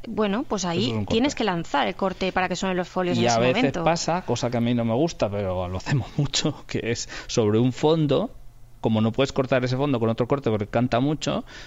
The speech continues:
Speaker 2: sumamos un efecto. Entonces, constantemente, eso es como un track, que es lo que más le sorprende a los actores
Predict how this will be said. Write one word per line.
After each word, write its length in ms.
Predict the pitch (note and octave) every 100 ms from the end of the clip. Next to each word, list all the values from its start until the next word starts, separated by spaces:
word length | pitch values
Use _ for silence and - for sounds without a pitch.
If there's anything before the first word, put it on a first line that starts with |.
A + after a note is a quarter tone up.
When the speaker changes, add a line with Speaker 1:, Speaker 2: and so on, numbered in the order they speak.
| -
Speaker 2:
sumamos 580 | A#2 G#2+ A2+ D3 E3 -
un 140 | A#2+ G2+
efecto. 440 | F#2+ D3 - - - - - - -
Entonces, 220 | - C3+
constantemente, 920 | - B2+ - E3 E3 E3+ F3+ F3+ F#3+ E3
eso 160 | -
es 40 | -
como 140 | D3+
un 140 | D#3
track, 340 | C#3+ F3 - -
que 80 | D3+
es 80 |
lo 100 | F3
que 200 | E3+ E3
más 320 | C#3+ D3 D#3 D3+
le 140 | C#3+
sorprende 400 | C3 B2+ B2+ C#3
a 40 | B2+
los 140 | A#2+
actores 540 | A2+ - B2+ A#2+ A2+